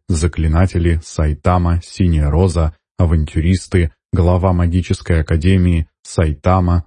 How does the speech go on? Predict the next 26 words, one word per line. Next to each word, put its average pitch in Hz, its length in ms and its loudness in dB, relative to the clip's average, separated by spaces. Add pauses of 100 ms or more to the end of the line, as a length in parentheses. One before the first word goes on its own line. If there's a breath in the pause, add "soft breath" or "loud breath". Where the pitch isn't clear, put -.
замужество 82 720 -2
Реннер, 90 520 0 (140)
Сайтама, 85 840 -2 (120)
договор 82 680 0 (320)
и 92 80 2
Рантель. 78 520 -2 (840)
«Какого 85 380 -2
чёрта - 680 -4
в - 180 -14
получасовой 90 720 0
беседе 87 480 -2
короля 95 400 2
так - 340 -4
много 101 300 2
Сайтамы, 92 760 -2 (300)
и 104 80 2
особенно 101 680 2
рядом 104 360 2
с - 160 -4
её 104 200 2 (100)
именем 117 440 4
и 117 160 0
словом 107 540 2
«замужество»?» 92 840 0 (600)
недоумевала 87 680 2
принцесса. 85 800 -2